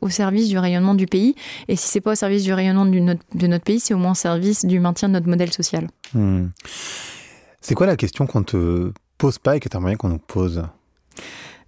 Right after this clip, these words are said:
Speaker 1: Ah, la question qu'on me pose pas, je sais pas, on me pose toujours trop de questions. Donc je sais pas s'il y a une question que j'aimerais pas qu'on me pose.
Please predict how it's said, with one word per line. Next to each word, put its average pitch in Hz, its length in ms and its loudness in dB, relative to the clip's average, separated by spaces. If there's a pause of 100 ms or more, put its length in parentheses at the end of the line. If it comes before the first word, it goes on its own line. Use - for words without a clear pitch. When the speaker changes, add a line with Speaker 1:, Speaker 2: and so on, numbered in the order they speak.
(140)
Speaker 1:
Ah, 196 300 2
la - 140 -2
question 196 260 0
qu'on 202 140 2
me 180 60 2
pose 214 200 0
pas, 208 300 2
je 185 100 0
sais 196 160 0
pas, 208 140 0
on - 20 2
me 196 60 2
pose 196 160 -2
toujours 208 240 2
trop 247 160 0
de - 40 -14
questions. - 380 2
Donc 196 260 6
je - 140 2
sais 277 160 4
pas 240 140 4
s'il 277 140 2
y - 20 6
a 214 40 4
une 214 60 -2
question 226 220 2
que 247 60 0
j'aimerais 202 280 0
pas 208 180 -2
qu'on 208 140 -6
me 190 60 -4
pose. - 180 -10